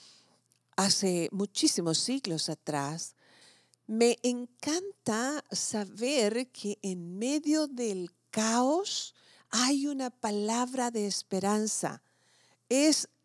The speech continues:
el hombre de Dios, Jeremías, que dice, "En medio del caos, en medio de la pérdida, en medio de la desesperanza, en medio de la desazón, grande es la fidelidad de Dios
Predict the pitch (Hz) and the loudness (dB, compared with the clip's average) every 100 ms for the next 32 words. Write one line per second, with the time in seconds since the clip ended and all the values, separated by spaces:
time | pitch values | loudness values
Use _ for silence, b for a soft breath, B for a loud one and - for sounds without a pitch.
0 | _ _ - 254 269 269 262 - - 294 | _ _ 4 6 6 4 -2 2 6 6
1 | 339 226 220 202 190 208 202 160 160 185 | 6 2 2 2 -2 2 4 4 4 2
2 | - 208 208 202 240 233 - 214 214 220 | -2 -2 -4 -2 2 2 0 -4 -2 -2
3 | - 190 190 B B - 269 247 254 262 | 0 -2 -2 B B 4 6 6 2 4
4 | 349 359 339 359 349 311 247 233 - - | 6 6 4 0 -2 -4 -4 -4 -8 -4
5 | 254 247 180 147 - b b - 226 226 | 0 2 2 0 -6 b b -6 -4 -4
6 | 254 330 311 320 320 294 233 202 - 254 | 2 2 4 2 0 -2 -2 -4 6 8
7 | 254 240 214 170 151 B B - 233 233 | 10 6 2 2 2 B B 0 0 0
8 | 254 320 320 320 285 240 214 226 269 294 | 2 2 4 2 2 2 2 0 0 -2
9 | 269 - 254 233 254 247 - 165 202 214 | -6 -4 2 4 6 4 0 0 0 0
10 | 269 294 285 247 202 190 302 370 349 370 | 0 0 2 2 0 0 4 4 4 0
11 | - - 190 170 165 185 B B B B | -2 -4 0 0 0 -2 B B B B
12 | - 160 160 208 240 294 330 349 349 349 | -12 -10 8 10 12 12 10 8 4 2
13 | 370 370 359 240 240 - 247 247 - 269 | 4 4 6 8 8 6 4 2 4 0
14 | 247 233 220 202 185 240 320 339 392 247 | 4 4 4 2 6 8 8 6 2 4
15 | 190 160 160 175 | 6 6 4 0